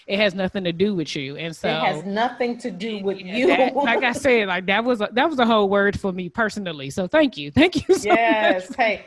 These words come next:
Speaker 2: he gets all the glory.
Speaker 1: <laughs> Yes,
Speaker 2: He
Speaker 1: yes,
Speaker 2: gets all the
Speaker 1: yes.
Speaker 2: glory. Yes.
Speaker 1: So as you kind of went through that journey, like, do you know what was, like, your aha moment that you just was like, okay, God, I see what you're doing here. What, what was
Speaker 2: Mm-hmm.
Speaker 1: that moment for you that was just like,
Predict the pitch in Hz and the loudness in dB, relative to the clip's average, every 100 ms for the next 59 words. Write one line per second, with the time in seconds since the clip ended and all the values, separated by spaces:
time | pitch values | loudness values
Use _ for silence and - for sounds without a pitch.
0 | - 262 233 226 226 214 208 196 196 185 | -6 -2 -2 -2 0 0 -2 -4 -4 -2
1 | 160 233 208 247 311 247 160 - 190 220 | -2 -4 2 2 2 0 -2 -6 -8 -4
2 | 240 190 180 196 196 185 151 151 147 156 | -2 -2 -2 0 2 2 0 -6 -10 -12
3 | 160 156 - _ 247 220 214 - 208 262 | -12 -12 -14 _ 2 4 2 2 2 2
4 | 254 254 - 208 196 175 202 240 208 180 | -2 -6 -4 -4 -4 -4 -4 -4 -2 -2
5 | 165 156 156 214 208 165 165 147 156 156 | -2 -2 -2 -2 -2 -4 -2 -2 -4 -6
6 | - 151 180 _ _ - 180 208 220 220 | -14 -16 -16 _ _ -8 -2 2 2 0
7 | 185 190 190 185 175 175 160 160 147 - | 0 -2 -2 -2 -2 -4 -4 -4 -6 -8
8 | 156 - 156 165 170 147 147 143 135 131 | -12 -4 -4 -4 -4 -6 -6 -8 -10 -8
9 | 147 143 170 151 147 - 139 147 139 127 | -8 -8 -10 -8 -10 -10 -12 -8 -8 -8
10 | 131 - - _ _ 165 196 208 185 143 | -10 -18 -20 _ _ -2 -2 0 -2 -2
11 | 143 131 131 151 208 185 170 156 175 160 | -4 -4 -4 -4 -4 -4 -4 -6 -6 -6
12 | 147 139 143 123 127 160 175 185 175 190 | -6 -6 -6 -8 -10 -4 0 0 2 0
13 | 220 214 196 175 175 170 170 160 - 160 | 2 2 0 -2 -2 -6 -4 -6 -6 -8
14 | 160 151 156 147 151 143 160 139 160 139 | -6 -4 -4 -4 -8 -8 -10 -10 -8 -8
15 | 131 131 | -6 -10